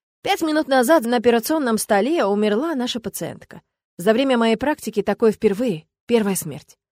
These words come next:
Понимаю, что не единственная, но я шла в медицину спасать людей, помогать им, становиться той, кто будет нести радость. К тому, что так всегда не получится, я себя готовила. И теперь оказываюсь всё равно не готовой.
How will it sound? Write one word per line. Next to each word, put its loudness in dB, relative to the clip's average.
Понимаю, 0
что 2
не 2
единственная, -4
но -4
я 0
шла 0
в -4
медицину -2
спасать -2
людей, -8
помогать 2
им, -16
становиться -4
той, -2
кто -2
будет -4
нести -4
радость. -4
К -20
тому, 6
что -2
так 0
всегда 0
не 0
получится, 0
я 0
себя 0
готовила. -4
И -6
теперь -2
оказываюсь 0
всё -10
равно -2
не -2
готовой. -4